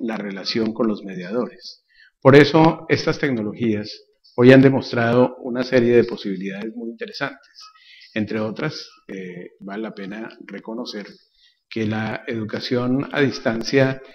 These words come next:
cada día está referenciada en un escenario de mayor condición de interacción a raíz del uso de las tecnologías de la información y la comunicación.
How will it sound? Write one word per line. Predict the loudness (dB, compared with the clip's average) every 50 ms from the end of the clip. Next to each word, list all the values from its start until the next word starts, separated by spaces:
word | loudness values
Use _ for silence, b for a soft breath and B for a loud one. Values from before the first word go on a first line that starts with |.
| B B _
cada | 2 4 6 8 10 10
día | 10 8 8 6 2 -2 -6 -14 -20 -20 _ _ _
está | -20 -20 -12 _ -2 0 2 2 2 0 0
referenciada | -2 -4 -4 -4 -4 -4 -4 -6 -6 -6 -6 -4 -4 -6 -6 -6 -8 -10 -12 -18 -16 -14
en | -12 -10 -8
un | -8 -8
escenario | -8 -6 -8 -6 -6 -6 -6 -6 -6 -8 -8 -12 -16 _
de | -16 -14 -12 -12 -12 -12 -12 -12 -12
mayor | -14 -14 -14 -12 -12 -10 -10 -12 -12 -6
condición | -6 -4 -4 -4 -8 -6 -6 -6 -6 -4 -6 -6
de | -4 -6 -6 -6 -8 -8 -10 -12 -14 -18 b b b b b b b b b _
interacción | -4 -2 -2 -2 -4 -4 -4 -6 -4 0 0 0 0 -2 -8 -14 -16 -20 _ _ b b b b b b b
a | 0 0
raíz | 0 0 -4 -4 -4 -4 -4
del | -4 -4 -4 -4
uso | -6 -2 2 2
de | 2
las | 2 2 -4 -8
tecnologías | -10 -10 -10 -10 -12 -14 -12 -8 -6 -6 -4 -4
de | -6 -8
la | -10 -10
información | -14 -16 -18 -18 -16 -16 -16 -14 -12 -12
y | -12
la | -12
comunicación. | -14 -16 -20 -20 -20 -20 _ -20 -12 -10 -10 -10 -10